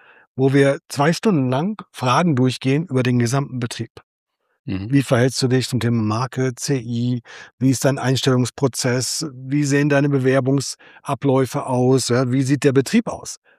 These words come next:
Speaker 1: Wie sieht deine Büroausstattung aus? Wie sieht die Produktion aus? Was hast du für Werkzeuge?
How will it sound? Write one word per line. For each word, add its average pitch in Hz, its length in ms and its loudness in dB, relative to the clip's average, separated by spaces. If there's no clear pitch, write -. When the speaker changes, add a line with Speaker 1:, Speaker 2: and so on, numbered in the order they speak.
Speaker 1:
Wie 120 80 -4
sieht 123 140 -2
deine 113 140 -2
Büroausstattung 151 640 2
aus? 143 280 0
Wie 117 60 0
sieht 104 160 -6
die 113 60 -6
Produktion 117 460 -6
aus? 135 180 -6
Was 120 140 -6
hast 113 160 -6
du 110 60 -2
für 101 180 -6
Werkzeuge? 135 540 -2